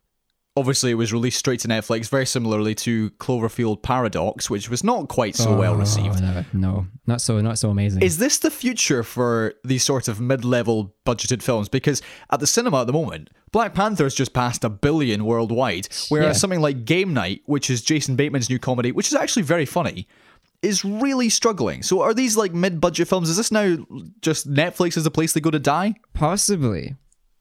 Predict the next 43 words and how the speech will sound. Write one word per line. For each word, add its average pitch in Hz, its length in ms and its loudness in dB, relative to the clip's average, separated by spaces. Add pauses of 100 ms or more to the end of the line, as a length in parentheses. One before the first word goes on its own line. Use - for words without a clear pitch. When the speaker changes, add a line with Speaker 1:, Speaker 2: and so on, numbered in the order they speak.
(120)
Speaker 2:
It 147 180 -2
could 180 200 2
be 170 100 6
the 156 100 2
new 151 140 2
trend 143 360 2
that 113 100 2
when 120 160 4
studios 131 440 4
see 131 180 4
that 120 100 2
their 113 160 2
films 120 400 4 (100)
aren't 113 280 2
doing 113 280 2
so 110 200 2
well 101 280 4
on 98 140 4
the 95 160 2 (100)
big 104 180 2
screen, 104 380 0
they'll 101 140 2
just 95 320 0 (240)
try 107 160 0
to 104 100 0
sell 101 260 2
it 98 60 0
off 101 240 0
to 104 140 0
some 98 340 2
online 101 420 2
distributor. 98 680 0 (380)
And 107 140 0 (140)
s-, - 240 -10 (200)
I 104 120 2
don't 107 100 4
even 104 220 4
know. 110 220 2 (200)
S-, - 280 -2
stop - 380 0
making 107 320 2
a 98 60 2
loss. 101 420 -2